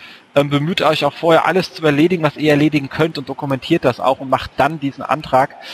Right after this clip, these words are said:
weil, äh, ansonsten, die Leute haben auch viel zu tun, wenn, wenn das ein bisschen lieblos aussieht, dann auch eher in der Mülltonne oder als abgelehnt, äh, landen wird, äh, sondern,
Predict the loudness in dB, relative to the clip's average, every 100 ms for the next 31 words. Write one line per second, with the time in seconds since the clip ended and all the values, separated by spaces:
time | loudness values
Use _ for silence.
0 | -16 -2 2 4 2 2 2 2 0 -2
1 | -2 -4 -10 -4 0 2 0 -2 0 0
2 | -2 -8 -6 0 0 0 -6 -6 -6 -8
3 | -6 -6 -4 -4 -4 -6 -2 -2 0 -2
4 | -2 -2 -4 0 0 2 -2 -4 -2 -4
5 | -2 2 2 2 0 0 -2 -2 -2 -4
6 | -6 -10 -18 -18 -20 -20 -20 _ -4 -4
7 | -2 -8 0 0 0 -12 -18 -10 0 0
8 | 2 0 -2